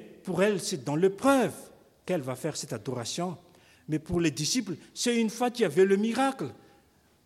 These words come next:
Avec la tempête qui était apaisée, c'est là qu'ils se sont prosternés devant Jésus. Mais pour elle, c'était en pleine épreuve. Prosterner devant Jésus peut avoir deux sens. Ça veut dire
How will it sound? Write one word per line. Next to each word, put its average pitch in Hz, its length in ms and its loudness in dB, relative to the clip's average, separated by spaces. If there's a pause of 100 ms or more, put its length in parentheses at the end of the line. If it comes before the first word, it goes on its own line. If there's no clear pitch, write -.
(260)
Avec 156 300 -4
la 175 140 0
tempête 185 340 -4
qui 208 80 -2
était 208 120 -2
apaisée, 190 580 0 (360)
c'est - 160 -6
là 170 180 -2
qu'ils 175 140 -8
se - 80 -6
sont 160 100 -6
prosternés 139 580 -6
devant 113 260 -8
Jésus. 107 420 -12 (320)
Mais 151 80 -2
pour 165 240 -4
elle, 185 100 0
c'était 165 280 -4
en 156 100 -4
pleine 240 380 2
épreuve. 160 480 -2 (920)
Prosterner 202 440 4
devant 151 260 2
Jésus 143 480 0 (260)
peut - 140 -6
avoir 123 300 -2
deux 113 120 -6
sens. 165 460 -4 (320)
Ça 156 140 -4
veut 123 100 -2
dire 131 200 -2